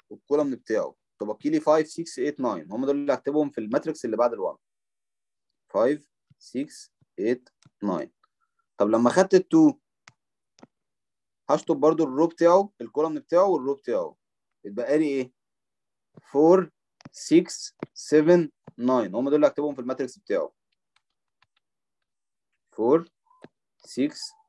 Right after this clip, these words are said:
سفن، ناين. طب ولما خدت الثري،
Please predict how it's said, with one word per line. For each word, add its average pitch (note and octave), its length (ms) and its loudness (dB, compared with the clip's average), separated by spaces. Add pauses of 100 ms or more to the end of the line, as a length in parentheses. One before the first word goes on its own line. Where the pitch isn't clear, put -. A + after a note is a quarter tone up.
سفن، C#3 520 0 (340)
ناين. G#2+ 380 -2 (1300)
طب A#2 160 4
ولما B2 240 2
خدت G3+ 240 0
الثري، D3 560 -2